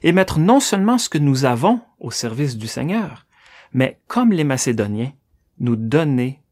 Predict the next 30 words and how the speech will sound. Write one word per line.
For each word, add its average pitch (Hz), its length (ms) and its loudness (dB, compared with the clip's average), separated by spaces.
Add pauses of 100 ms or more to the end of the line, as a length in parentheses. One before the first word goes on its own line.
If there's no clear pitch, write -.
premièrement 110 720 -6 (440)
au 123 120 0
Seigneur. - 720 -16 (600)
En 208 300 4
résumé, 127 760 0 (360)
bien 175 240 0
que 185 100 -6
nous 160 140 0
ne 151 60 2
sachions 143 540 -4
rien 127 440 -2
de 135 80 -4
précis - 420 -6
concernant 131 520 -4
les 107 260 -4
actes 147 260 -4
de 110 180 -4
Joachaz, 123 760 -4 (320)
nous 139 160 -2
avons 156 200 0
pu 156 140 -8
tirer 170 280 -2
trois - 460 0
leçons 151 340 -4
des 123 200 -2
événements 131 380 0
qui 139 120 -8
se - 120 -12
sont 117 180 -6
produits 113 680 -4